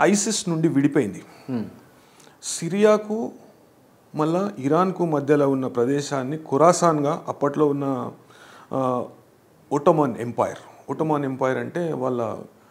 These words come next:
Speaker 1: ఖలీఫా రాజ్యం.
Speaker 2: ఓకే.
Speaker 1: ఆ రాజ్యంలో అప్పట్లో అంతర్భాగంగా ఉండేది. మళ్ళీ ఇస్లామిక్ సామ్రాజ్యాన్ని మేము స్థాపిస్తామనే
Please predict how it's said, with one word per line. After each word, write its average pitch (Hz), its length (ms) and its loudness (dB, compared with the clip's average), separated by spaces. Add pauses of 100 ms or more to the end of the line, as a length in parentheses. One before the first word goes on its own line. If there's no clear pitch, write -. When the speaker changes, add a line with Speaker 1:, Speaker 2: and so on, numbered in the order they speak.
(320)
Speaker 1:
ఖలీఫా 170 320 2
రాజ్యం. 113 360 2 (300)
Speaker 2:
ఓకే. 104 320 -4 (520)
Speaker 1:
ఆ 135 140 2
రాజ్యంలో 151 540 2
అప్పట్లో 160 400 2
అంతర్భాగంగా 139 680 2
ఉండేది. 117 400 -2
మళ్ళీ 160 360 2
ఇస్లామిక్ 190 580 2
సామ్రాజ్యాన్ని 147 720 0
మేము 135 500 -4 (920)
స్థాపిస్తామనే 143 960 0